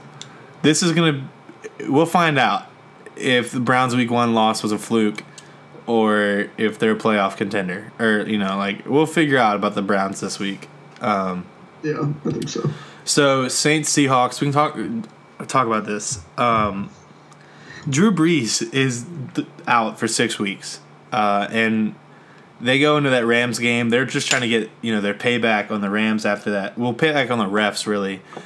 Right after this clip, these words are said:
Speaker 1: Then he goes down in the first quarter with a thumb injury, gets surgery on it, out for six weeks. Teddy Bridgewater comes into the game cold against a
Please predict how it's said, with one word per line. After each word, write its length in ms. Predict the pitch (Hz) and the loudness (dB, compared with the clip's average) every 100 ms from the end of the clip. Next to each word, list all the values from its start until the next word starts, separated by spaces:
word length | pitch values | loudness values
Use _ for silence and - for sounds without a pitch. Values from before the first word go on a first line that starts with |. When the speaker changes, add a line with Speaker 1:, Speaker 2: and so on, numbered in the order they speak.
| - - | -18 -4
Speaker 1:
Then 140 | 123 | 0
he 80 | 147 | 2
goes 160 | 143 123 | 2 2
down 200 | 131 127 | 0 0
in 60 | |
the 60 | 117 | 0
first 280 | 123 117 - | 0 -2 0
quarter 240 | 117 113 | 0 2
with 120 | 110 | 0
a 40 | 104 | -2
thumb 240 | - 113 | -2 0
injury, 400 | 113 110 107 107 | 0 0 0 -2
gets 240 | 104 110 - | -2 -4 -2
surgery 320 | 117 113 110 | 0 0 0
on 160 | 107 104 | 0 -2
it, 80 | 104 | -2
out 220 | 107 107 | -4 -4
for 80 | 101 | -6
six 300 | - 104 - | -4 -4 -2
weeks. 220 | 110 - | -2 -4
Teddy 260 | - 135 131 | -4 -2 0
Bridgewater 460 | 131 123 120 113 | -2 0 0 0
comes 260 | 110 113 - | 0 -2 -2
into 160 | 113 | -2
the 80 | 107 | -2
game 240 | 104 107 101 | 0 -2 -2
cold 560 | - 123 123 127 120 - - - - - - | 0 0 2 0 -4 -8 -20 -20 -20 -20 -8
against 540 | 123 117 113 107 - - | -4 0 0 -2 -8 -6
a 140 | 120 | -4